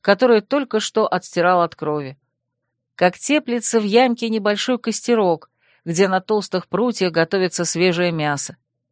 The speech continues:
Как довольно суетится под деревьями расседланный курш, с немалыми усилиями выволакивающий из воды тяжелую медвежью тушу. Как пацан с усмешкой косится, но дает возможность другу вдоволь наиграться.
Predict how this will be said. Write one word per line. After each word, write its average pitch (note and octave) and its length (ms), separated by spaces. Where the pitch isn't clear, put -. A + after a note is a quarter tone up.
Как E3 220
довольно A3 520
суетится G3+ 680
под F#3+ 180
деревьями F#3+ 540
расседланный G3 800
курш, - 500
с - 140
немалыми F#3+ 520
усилиями F#3 500
выволакивающий F#3 920
из E3 100
воды F3+ 300
тяжелую F3 520
медвежью F3 500
тушу. D#3+ 460
Как F3 320
пацан F#3 560
с - 100
усмешкой E3 580
косится, D#3+ 680
но F#3 300
дает F3 400
возможность E3 680
другу E3+ 300
вдоволь D#3+ 460
наиграться. D3 720